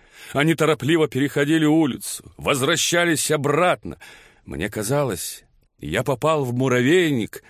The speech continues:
который разворошили палкой. Бесконечны были берега, образуемые домами. Неиссякаем живой поток, стремящийся меж ними.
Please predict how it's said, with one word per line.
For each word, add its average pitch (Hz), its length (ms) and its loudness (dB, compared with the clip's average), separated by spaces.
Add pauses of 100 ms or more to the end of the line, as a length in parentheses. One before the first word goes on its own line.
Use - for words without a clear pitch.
(380)
который 139 480 2
разворошили 117 800 0
палкой. 107 600 -4 (760)
Бесконечны 110 960 -4
были 120 260 -2
берега, 117 440 0
образуемые 117 720 0
домами. 110 600 -2 (520)
Неиссякаем 147 1080 0
живой 135 440 2
поток, 139 400 -2
стремящийся 139 1000 -2
меж 139 280 0
ними. 139 520 0